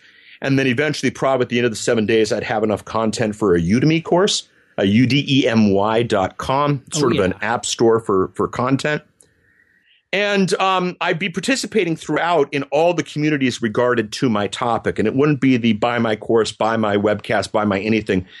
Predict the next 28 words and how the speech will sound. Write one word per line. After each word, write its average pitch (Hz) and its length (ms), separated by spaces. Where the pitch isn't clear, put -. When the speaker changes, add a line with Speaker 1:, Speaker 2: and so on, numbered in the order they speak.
Speaker 1:
I 131 120
just 127 200
generally 120 340
participate 107 520
as 95 100
much 165 200
from 110 200
a, 95 140
uh, 87 140
market 117 380
research 107 480
standpoint 104 680
as 98 340
a 98 260
sharing 104 460
my 92 100
name 98 300
standpoint. 90 580
Uh, 113 220
but, 120 580
um, 117 340
we, 123 160
we'd 123 300
go 147 220
from 135 280
there. 131 320
One 208 260
hack 196 520